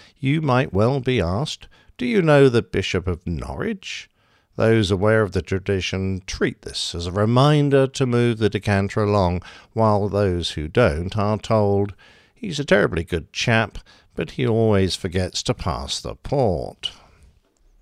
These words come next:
When Captain Jeff welcomes you aboard his Mad Dog, he is referring to the boarding of a vessel,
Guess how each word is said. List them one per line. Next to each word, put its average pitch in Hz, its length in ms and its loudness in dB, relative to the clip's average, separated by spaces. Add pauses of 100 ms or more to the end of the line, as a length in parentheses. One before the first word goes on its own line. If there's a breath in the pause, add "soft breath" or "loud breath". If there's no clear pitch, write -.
(160)
When 127 420 2
Captain 90 540 -4
Jeff 180 420 -2
welcomes 123 640 -2
you 123 140 4
aboard 110 440 2
his 85 260 -4
Mad 98 500 -4
Dog, - 420 -6 (480 loud breath)
he 175 200 2
is 180 180 4
referring 139 600 2
to - 160 -6
the 143 100 2
boarding 104 680 -2
of 101 200 -6
a 104 80 0
vessel, - 640 -6